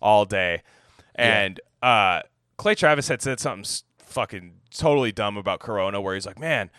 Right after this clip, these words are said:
Speaker 1: it's so crazy. I'm looking for positive news about coronavirus, and, like, all you can do is share negative news. Like, you Corona bros just seem to be happy. Like, you think, like, we deserve this as a country and stuff." And it's like,
Speaker 2: Y-,
Speaker 1: "Dude, they're just
Speaker 2: yeah.
Speaker 1: reporting the fucking facts." What you,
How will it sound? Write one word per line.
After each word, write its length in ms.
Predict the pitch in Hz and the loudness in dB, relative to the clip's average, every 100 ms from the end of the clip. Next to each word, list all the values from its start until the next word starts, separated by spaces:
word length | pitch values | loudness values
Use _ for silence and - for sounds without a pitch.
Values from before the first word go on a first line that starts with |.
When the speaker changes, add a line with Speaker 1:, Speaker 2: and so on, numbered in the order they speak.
| _ | _
Speaker 1:
it's 120 | 107 | -4
so 120 | - 170 | -2 0
crazy. 340 | 170 165 127 | 0 0 -2
I'm 100 | 117 | -6
looking 200 | 160 160 | -6 -8
for 100 | 131 | -12
positive 460 | - 147 147 135 131 | -6 -4 -4 -6 -10
news 200 | 151 123 | -10 -8
about 160 | 113 | -8
coronavirus, 840 | - 131 139 107 95 92 87 - 95 | -6 -6 -6 -4 -4 -4 -6 -8 -10
and, 140 | 104 | -8
like, 300 | 92 87 - - | -8 -8 -12 -4
all 140 | 127 | -2
you 100 | 151 | -2
can 120 | 151 135 | -6 -10
do 160 | 147 | -8
is 80 | 143 | -8
share 200 | - 120 | -8 -8
negative 400 | 104 120 131 113 | -8 -8 -10 -12
news. 320 | 101 117 139 | -12 -10 -10
Like, 160 | 123 95 | -12 -12
you 80 | 120 | -14
Corona 400 | - 110 117 139 | -8 -4 -4 -2
bros 340 | 123 104 95 | -2 -2 -4
just 180 | 107 113 | -10 -8
seem 120 | 135 110 | -8 -8
to 80 | |
be 100 | 98 | -10
happy. 500 | 90 101 101 123 90 | -6 -2 0 -2 -6
Like, 220 | 87 90 104 | -8 -8 -10
you 60 | |
think, 180 | 135 123 | -14 -10
like, 180 | 104 - - - | -12 -12 -18 -12
we 80 | 117 | -10
deserve 380 | 104 - 92 113 | -8 -8 -8 -8
this 180 | 98 101 | -12 -12
as 100 | 87 | -14
a 60 | |
country 440 | - 98 117 92 87 | -10 -10 -10 -12 -12
and 100 | - | -10
stuff." 380 | 98 90 87 98 | -4 -4 -4 -8
And 80 | 95 | -12
it's 100 | 101 | -10
like, 100 | 98 | -10
Speaker 2:
Y-, 40 | 147 | -12
Speaker 1:
"Dude, 60 | 127 | -10
they're 80 | 95 | -8
just 220 | 110 98 | -6 -6
Speaker 2:
yeah. 60 | |
Speaker 1:
reporting 420 | 104 - 120 117 95 | -8 -4 -2 -2 -6
the 60 | |
fucking 400 | - 139 - 101 | -6 -6 -6 -10
facts." 400 | - 131 98 - | -4 -2 -2 -6
What 200 | 113 117 | -10 -10
you, 240 | 117 127 | -8 -8